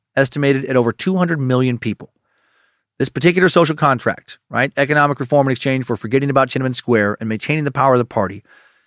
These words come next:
has mainly, though, uh, uh, benefited the upper and middle classes.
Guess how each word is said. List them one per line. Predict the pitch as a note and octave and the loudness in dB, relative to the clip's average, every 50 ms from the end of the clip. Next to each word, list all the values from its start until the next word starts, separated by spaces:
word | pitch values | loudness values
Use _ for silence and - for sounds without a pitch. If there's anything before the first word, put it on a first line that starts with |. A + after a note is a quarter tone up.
| _ _ _ _ _ | _ _ _ _ _
has | - B2 B2 A#2 | -2 -2 0 0
mainly, | C3+ D#3 F#3+ A#3+ C#4+ D4+ C4+ A3 | 2 2 4 4 4 4 4 4
though, | F#3 D#3+ D3+ D3+ - - _ | 6 6 6 4 2 0 _
uh, | - C3+ C3+ C3 C3 B2 - | 0 2 4 4 2 2 2
uh, | B2+ B2+ | 0 0
benefited | A#2 D#3 D#3+ D#3 C3+ - D3+ D3 C3 | 2 2 2 2 2 2 0 0 0
the | C3 B2+ C3 - | 0 -2 0 2
upper | - D3+ D3+ - D#3 | 0 0 2 2 0
and | C3+ B2+ | 0 2
middle | C3+ C3+ B2+ | 2 0 0
classes. | - - B2+ A2 F#2+ - - - - | 2 2 2 0 0 -2 -10 -18 -20